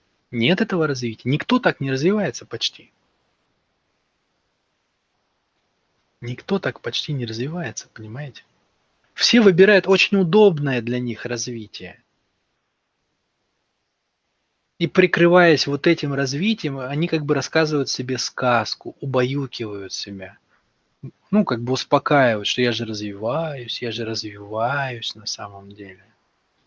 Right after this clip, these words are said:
Я же вон сколько знаний там, или опыта, или денег, или еще, или тренингов, или еще какой-нибудь штуки. Вот же, я же типа развиваюсь, рассказывают они себе сказку.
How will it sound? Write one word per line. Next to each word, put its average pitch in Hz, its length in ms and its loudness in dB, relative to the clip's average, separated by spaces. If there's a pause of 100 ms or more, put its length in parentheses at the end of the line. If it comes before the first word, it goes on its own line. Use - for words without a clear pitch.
(340)
Я 127 120 0
же 131 120 2
вон 127 140 0
сколько 117 380 -4
знаний 117 720 0
там, 104 300 -10
или 101 280 -12 (300)
опыта, 123 560 0
или 107 240 -6
денег, 113 880 -2
или 107 180 -10
еще, 107 440 -6
или 107 160 -8
тренингов, 117 880 -4
или 104 140 -18
еще 127 340 -8
какой-нибудь 110 680 -12
штуки. - 460 -8 (1200)
Вот 143 380 4
же, 131 140 -4
я 117 120 -4
же 110 100 -8
типа 117 280 -10
развиваюсь, 113 1040 -4
рассказывают 117 720 -6
они 110 200 -12
себе 120 360 -10
сказку. 131 880 0